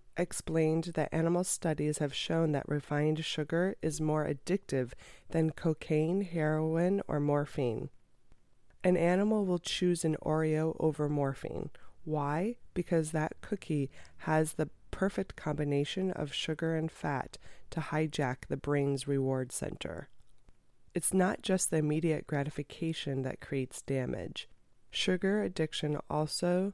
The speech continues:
sets the stage for future hunger, cravings, and food intolerances.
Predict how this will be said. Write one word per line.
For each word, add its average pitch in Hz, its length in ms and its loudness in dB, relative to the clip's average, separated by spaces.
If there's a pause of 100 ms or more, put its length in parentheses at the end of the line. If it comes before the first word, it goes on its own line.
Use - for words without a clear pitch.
(100)
sets - 360 2
the 180 120 -2
stage 143 500 2
for - 160 -2
future 151 460 -2
hunger, 175 560 -2
cravings, 147 600 0
and 143 160 -2
food 147 240 -2
intolerances. 117 1040 -4